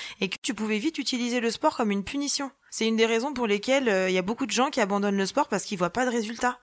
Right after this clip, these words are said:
Pour moi, c'est contre-productif. C'est-à-dire que tu mets de la pression sur le sport,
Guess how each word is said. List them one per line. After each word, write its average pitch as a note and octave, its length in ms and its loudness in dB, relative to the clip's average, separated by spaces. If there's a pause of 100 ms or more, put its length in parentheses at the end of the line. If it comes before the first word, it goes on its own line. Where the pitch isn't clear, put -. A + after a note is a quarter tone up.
(120)
Pour A#3+ 120 -2
moi, C4 120 0
c'est G#3+ 140 0
contre-productif. B3 800 -4
C'est-à-dire G3+ 280 -2
que A3 80 -2
tu - 200 -4
mets B3 180 2
de A#3 60 0
la A#3+ 80 6
pression B3 260 -2
sur A#3 140 0
le A3+ 40 0
sport, F3+ 300 0